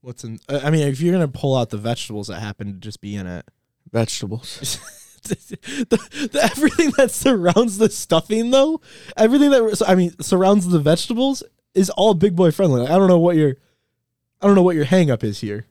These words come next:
Speaker 2: Okay, I could do stuffing or mashed potatoes. That's my
Speaker 1: Uh,
Speaker 2: favorite.
Speaker 1: I'll,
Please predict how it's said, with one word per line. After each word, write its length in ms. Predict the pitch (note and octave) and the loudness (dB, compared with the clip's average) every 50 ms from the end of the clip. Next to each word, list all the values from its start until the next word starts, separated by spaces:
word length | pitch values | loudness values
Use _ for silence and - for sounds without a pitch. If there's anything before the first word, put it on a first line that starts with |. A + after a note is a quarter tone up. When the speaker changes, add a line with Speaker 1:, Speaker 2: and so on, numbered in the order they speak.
| _ _ _ _ _ _ - | _ _ _ _ _ _ -12
Speaker 2:
Okay, 380 | C3+ - - C3+ B2 B2 C#3 - _ _ _ _ - | -8 -2 0 0 0 0 -2 -4 _ _ _ _ -8
I 80 | A#2+ | -6
could 140 | A2+ - C3 | -4 -2 -2
do 100 | B2+ B2+ | 0 -2
stuffing 640 | A#2+ - - - B2 B2 B2 - E3+ F3 F3+ E3+ - - | -2 -2 -2 0 0 0 0 0 0 0 0 0 -2 -2
or 540 | - C3+ D#3 F3+ E3+ C#3 C3 B2 C3 D#3 - _ _ _ _ _ _ _ _ _ _ _ _ | 0 2 4 4 4 4 4 4 2 0 -2 _ _ _ _ _ _ _ _ _ _ _ _
mashed 400 | - A2+ A#2 A2+ A2 - - - | -4 -2 0 0 0 -2 -6 -8
potatoes. 1040 | - G#2+ - - - D3+ D3+ D3 C#3 B2+ A#2 G#2+ F#2 A2 - - - - - - - | -8 -10 -8 -4 -2 0 2 2 2 2 0 -2 -4 -12 -14 -14 -18 -16 -16 -14 -6
That's 360 | - C3+ C3 B2 B2 - - | -2 0 0 0 0 -2 -2
my 220 | C#3 B2+ C3+ C#3+ D3 | 0 0 2 2 0
Speaker 1:
Uh, 160 | C3 C3 B2 | 0 0 -2
Speaker 2:
favorite. 420 | A#2 G#2+ G#2 G2 G#2 - - - - - _ _ | -2 -2 -2 -4 -6 -8 -10 -12 -12 -14 _ _
Speaker 1:
I'll, 160 | - E3+ F#3+ | -2 -2 -2